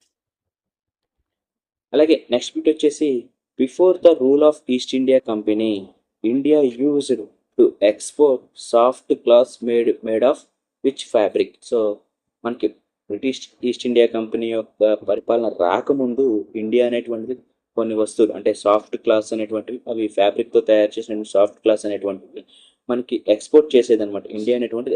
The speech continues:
ఎక్స్‌పోర్ట్ చేసేది. So వాటిలో ఏమేమి ఎక్స్‌పోర్ట్ చేసేది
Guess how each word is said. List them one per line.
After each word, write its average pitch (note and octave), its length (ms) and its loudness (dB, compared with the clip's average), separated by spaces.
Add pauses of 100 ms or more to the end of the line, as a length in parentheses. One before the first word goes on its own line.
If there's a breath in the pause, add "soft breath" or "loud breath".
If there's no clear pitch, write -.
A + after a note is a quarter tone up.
ఎక్స్‌పోర్ట్ - 360 0
చేసేది. G2+ 280 0 (100)
So B2 80 -2 (580)
వాటిలో A#2+ 340 4 (120)
ఏమేమి B2 300 2
ఎక్స్‌పోర్ట్ A#2 380 -2
చేసేది A2+ 360 4